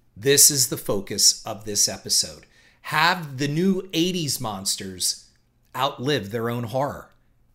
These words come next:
As those original part one standalone stories turned into two and three and so forth,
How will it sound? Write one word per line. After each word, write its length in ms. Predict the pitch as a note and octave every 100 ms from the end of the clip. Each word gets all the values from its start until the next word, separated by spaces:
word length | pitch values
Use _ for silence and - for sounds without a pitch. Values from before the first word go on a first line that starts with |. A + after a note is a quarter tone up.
| _ _ _ _
As 240 | D#3+ E3
those 220 | D#3+ F3+ E3
original 460 | E3+ G#3+ F#3+ F3
part 360 | - - F3+ E3
one 280 | D#3+ D3+ C#3
standalone 640 | - F3+ E3 E3+ C#3+ A#2
stories 540 | A2+ - B2 A2+ A2+ -
turned 280 | D3+ C3
into 220 | B2 A2+ G2
two 580 | - F#3 F3 E3 D3+
and 160 | G#2+ G2
three 480 | D#3 D#3+ D3+ D3 A#2
and 220 | G2+ G2
so 260 | - C#3+ C#3+
forth, 460 | - C3+ B2 A#2+